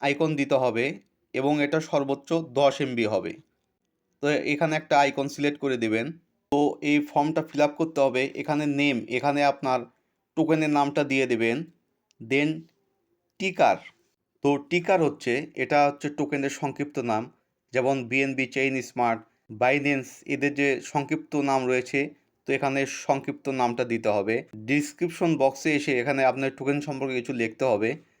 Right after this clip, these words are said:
এগুলো লেখার পরে কন্টিনিউ, এতে প্রেস করে দেবেন। এবার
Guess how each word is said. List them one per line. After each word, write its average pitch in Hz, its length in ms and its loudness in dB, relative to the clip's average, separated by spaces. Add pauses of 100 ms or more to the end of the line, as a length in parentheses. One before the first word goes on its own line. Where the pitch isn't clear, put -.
(240)
এগুলো 131 220 0
লেখার 135 320 2
পরে 143 360 0 (1000)
কন্টিনিউ, 160 640 2 (120)
এতে 147 240 -2
প্রেস 147 320 -2
করে 117 180 0
দেবেন। 110 360 -2 (1500)
এবার 135 260 6